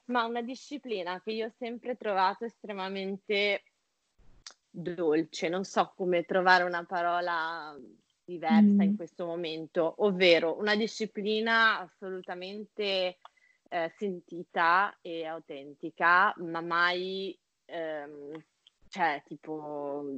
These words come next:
Speaker 1: gerarchica o pesante,
Speaker 2: Mm.
Speaker 1: o forse perché anche tu stessa hai fatto un lavoro in questo senso, no? E tu hai, se posso dirlo, anche il concetto di tapas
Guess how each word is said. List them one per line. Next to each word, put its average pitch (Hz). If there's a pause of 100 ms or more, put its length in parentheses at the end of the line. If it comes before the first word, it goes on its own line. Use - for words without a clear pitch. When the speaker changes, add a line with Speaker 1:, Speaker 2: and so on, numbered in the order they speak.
(160)
Speaker 1:
gerarchica 151
o 143
pesante, 165
Speaker 2:
Mm. 185
Speaker 1:
o 147
forse 233
perché 185
anche 165
tu 196
stessa 185
hai 151
fatto -
un 151
lavoro 143
in 139
questo 156
senso, 139
no? 160 (340)
E 156
tu 180
hai, 175 (120)
se -
posso 156
dirlo, 147
anche 139
il 147
concetto 151
di 147
tapas 143